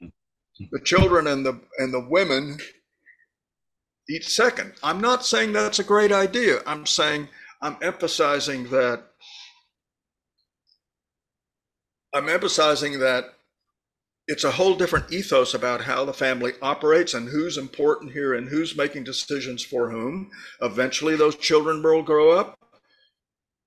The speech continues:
They'll get married. They'll have some children of their own. They'll have some authority over their children, and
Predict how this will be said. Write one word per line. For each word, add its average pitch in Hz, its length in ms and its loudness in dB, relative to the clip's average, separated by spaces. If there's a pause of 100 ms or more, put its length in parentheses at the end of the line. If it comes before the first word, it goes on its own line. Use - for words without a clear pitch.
They'll 117 120 0
get 123 220 0
married. 139 380 4 (920)
They'll 123 280 2
have 123 280 0
some 120 600 -2 (200)
children 127 420 0
of 120 120 -2
their 131 180 4
own. 202 220 0
They'll 127 180 -2
have 123 160 0
some 127 200 -4
authority 131 440 2
over 135 340 0
their 131 220 -2
children, 170 420 -2
and 123 200 -4